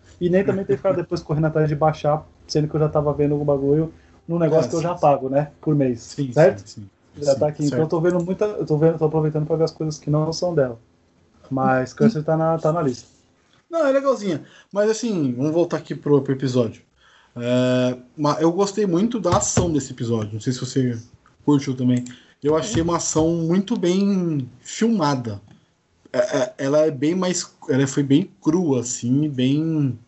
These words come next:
Speaker 2: bem maneira. Ela não foi tão, é, de tirinho. Ela foi porradaria mesmo. Foi
Speaker 1: É, me pare-, assim,
Speaker 2: campo
Speaker 1: a gente, por mais que a
Speaker 2: aberto.
Speaker 1: gente saiba que o, o, o cenário não exista, que o cenário provavelmente é tela verde, né?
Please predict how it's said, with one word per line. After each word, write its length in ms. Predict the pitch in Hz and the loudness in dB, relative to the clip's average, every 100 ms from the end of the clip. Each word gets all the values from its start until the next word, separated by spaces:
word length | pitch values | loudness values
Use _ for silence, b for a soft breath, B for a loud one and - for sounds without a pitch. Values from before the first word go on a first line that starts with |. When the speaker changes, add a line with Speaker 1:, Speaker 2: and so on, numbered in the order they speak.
| _ _ _ | _ _ _
Speaker 2:
bem 120 | 185 | -2
maneira. 360 | 302 262 180 165 | 0 2 2 2
Ela 120 | 156 | 0
não 80 | 170 | -2
foi 200 | 170 185 | -2 -2
tão, 720 | 185 180 185 180 160 135 107 - b b b b b | 0 0 0 2 2 2 -2 -8 b b b b b
é, 180 | 120 120 | 0 2
de 160 | 123 | 0
tirinho. 560 | - 170 151 151 127 104 - - | -2 -2 2 2 2 -2 -12 -6
Ela 80 | 151 | -4
foi 160 | 196 | -2
porradaria 600 | 196 320 302 320 311 311 | -2 0 2 2 2 0
mesmo. 360 | 285 214 160 131 | -2 -2 -2 -6
Foi 340 | - 143 170 214 | -6 -6 -4 2
Speaker 1:
É, 220 | 170 120 | 4 4
me 120 | 151 | 0
pare-, 320 | 151 170 180 - | -2 0 0 0
assim, 140 | 190 139 | 0 2
Speaker 2:
campo 80 | 196 | 0
Speaker 1:
a 40 | |
gente, 80 | - | -2
por 100 | 135 | -2
mais 60 | 139 | 0
que 40 | |
a 100 | 175 | 0
Speaker 2:
aberto. 200 | 285 156 | 0 -6
Speaker 1:
gente 120 | 285 | -8
saiba 380 | 247 160 143 143 | -6 -2 0 0
que 240 | 135 - 139 | -4 -2 0
o, 440 | 131 123 117 117 113 - | 0 0 -4 -8 -16 -12
o, 420 | 131 120 113 113 110 113 _ _ - - _ _ _ _ | -8 -8 -8 -14 -18 -20 _ _ -20 -20 _ _ _ _
o 80 | 151 | -4
cenário 720 | - 185 156 151 180 175 139 | 0 0 2 0 2 0 0
não 160 | 131 120 | -2 -2
exista, 640 | 113 117 147 - 262 269 _ _ - | -4 -4 -2 4 4 4 _ _ -12
que 100 | 123 | -8
o 40 | |
cenário 340 | - 120 120 123 | -4 2 2 2
provavelmente 560 | 127 120 120 117 113 | 0 0 0 -2 -2
é 40 | 120 | -6
tela 300 | - 113 110 | -2 0 0
verde, 420 | 120 120 202 202 | 2 2 2 2
né? 240 | 120 180 | 0 0